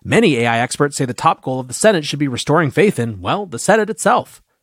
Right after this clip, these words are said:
Dan Mintz, chair of the Department of Information Technology at the University of Maryland, said,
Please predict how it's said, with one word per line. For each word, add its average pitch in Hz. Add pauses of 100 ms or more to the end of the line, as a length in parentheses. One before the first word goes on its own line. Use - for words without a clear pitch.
Dan 113
Mintz, 165
chair 151
of 127
the 120
Department 160
of 127
Information 120
Technology 156
at 139
the 117
University 127
of 101
Maryland, 170
said, 170